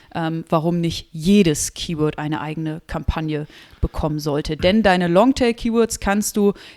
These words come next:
wie weiterhin, ähm, oder wie, wie vorher dann auch weiterhin nach Relevanz geordnet in den Kampagnen zusammenfassen.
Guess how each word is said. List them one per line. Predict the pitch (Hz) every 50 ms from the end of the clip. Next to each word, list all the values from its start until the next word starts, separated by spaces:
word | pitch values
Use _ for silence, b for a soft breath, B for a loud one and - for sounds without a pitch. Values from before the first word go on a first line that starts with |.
| B -
wie | 175 185 226 226 233 233 226 226
weiterhin, | - 185 180 185 185 190 196 - 208 180 180 190 185 190 190 185 190 -
ähm, | - 175 175 175 175 175 175 175 -
oder | 180 165 165
wie, | 160 190 196 196 185 175
wie | 190 190
vorher | - - 214 220 254 240 226 220 214 214 214 - - _ _ -
dann | - 180 185 185 190
auch | - 190 180 175 -
weiterhin | 180 170 180 190 185 190 170 175 175 175 175 175
nach | 175 170 - -
Relevanz | 180 170 170 165 170 170 180 170 - - B B B B B -
geordnet | - - - 165 170 170 175 170 165 -
in | - 170
den | 165 160
Kampagnen | 156 - 151 143 - - 156 151 147 143
zusammenfassen. | - 147 143 139 131 143 - - - - - -